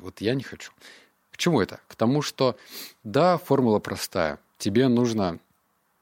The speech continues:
понять, что страх неизбежен, принять его и действовать против него. Победить этот страх, потому что ты не равно эмоция. То есть вот если тебя зовут Олег,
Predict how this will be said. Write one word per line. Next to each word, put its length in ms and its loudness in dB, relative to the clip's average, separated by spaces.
понять, 280 2
что 180 -8
страх 420 -2
неизбежен, 600 2
принять 440 2
его 160 -2
и 240 -2
действовать 540 -4
против 440 -4
него. 280 -8
Победить 380 -2
этот 120 -4
страх, 260 -4
потому 280 -2
что 200 -10
ты 380 0
не 140 2
равно 280 4
эмоция. 580 0
То 100 -2
есть 160 -4
вот 160 -2
если 240 2
тебя 240 -4
зовут 400 -4
Олег, 640 0